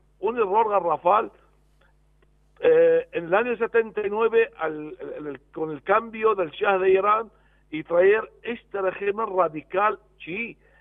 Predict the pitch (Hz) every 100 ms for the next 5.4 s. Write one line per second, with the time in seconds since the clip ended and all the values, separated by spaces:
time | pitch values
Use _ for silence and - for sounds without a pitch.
0 | _ _ _ 196 196 202 196 240 262 247
1 | 233 226 233 240 196 170 226 233 226 240
2 | 226 202 226 254 247 _ - 170 170 202
3 | 226 214 196 - 220 190 202 220 202 -
4 | _ _ _ _ _ _ _ - 196 202
5 | 185 190 226 247